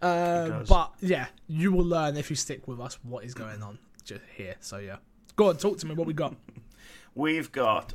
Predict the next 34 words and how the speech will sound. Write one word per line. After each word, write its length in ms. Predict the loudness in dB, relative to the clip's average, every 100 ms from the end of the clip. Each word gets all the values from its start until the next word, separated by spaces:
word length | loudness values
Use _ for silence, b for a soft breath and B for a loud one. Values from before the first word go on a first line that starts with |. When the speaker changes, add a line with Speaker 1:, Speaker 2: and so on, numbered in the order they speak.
| -2
Speaker 2:
Valkyria 840 | 2 4 2 -6 -6 -2 0 0
Chronicles 640 | 0 -2 -4 -4 -8 -8 -10
four 420 | -18 -6 -2 0 -2
coming 180 | -8 -12
out 120 | -12
on 100 | -14
September 480 | -16 -14 -14 -10 -10
twenty-fifth. 600 | -10 -18 -18 -18 -18 -20 -20 -20 _ _ 4
Speaker 1:
I 120 | 4
know, 160 | 2 2
I 120 | 0
know, 180 | 0 -4
Joe, 280 | 2 2 2
I've 140 | -2
heard 220 | 0 0
about 160 | 0 -2
this 120 | -2
game 160 | -4 -4
so 120 | -4
much, 180 | -4 -4
I 40 |
don't 100 | -4
actually 180 | -4 -6
know 80 | -6
what 160 | -6 -6
it 60 |
is. 100 | -4
Is 40 | -2
it 80 | -2
a 40 |
J 120 | 2 2
R 100 | 2
P 120 | 0
G? 340 | 0 -2 -4